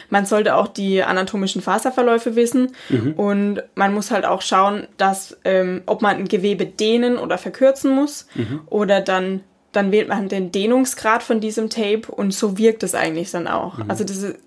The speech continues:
Speaker 1: liegt alles dran, wie weit dehnt man das
Speaker 2: Mhm.
Speaker 1: und so weiter.
Speaker 2: Dann auch ein Unterschied, ob man auf dem Muskel tapet, auf dem Band oder auf eine Sehne.
Speaker 1: Genau.
Speaker 2: Ja, die haben ja auch unterschiedliche Dehnungsgrade und es muss dann natürlich auch, oder das Tape muss der Anatomie angepasst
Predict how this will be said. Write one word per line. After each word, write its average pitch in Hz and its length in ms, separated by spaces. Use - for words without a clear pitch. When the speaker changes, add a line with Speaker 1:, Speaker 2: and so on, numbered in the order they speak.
Speaker 1:
liegt 220 340
alles 214 240
dran, 208 340
wie 208 160
weit 190 240
dehnt 185 240
man 185 160
das 185 440
Speaker 2:
Mhm. 110 380
Speaker 1:
und 196 120
so 180 100
weiter. - 220
Speaker 2:
Dann 120 100
auch 110 140
ein 139 100
Unterschied, 127 400
ob 117 60
man 120 80
auf 120 140
dem 120 120
Muskel 139 460
tapet, 139 380
auf 123 180
dem 117 320
Band 165 420
oder 117 300
auf - 160
eine 113 100
Sehne. 143 600
Speaker 1:
Genau. 202 180
Speaker 2:
Ja, 175 80
die 175 80
haben 120 100
ja 120 60
auch - 160
unterschiedliche 151 640
Dehnungsgrade 131 880
und 120 340
es - 160
muss 120 220
dann 123 220
natürlich 120 360
auch, 117 380
oder 113 320
das 107 160
Tape 135 320
muss 123 160
der 117 140
Anatomie 113 480
angepasst 117 640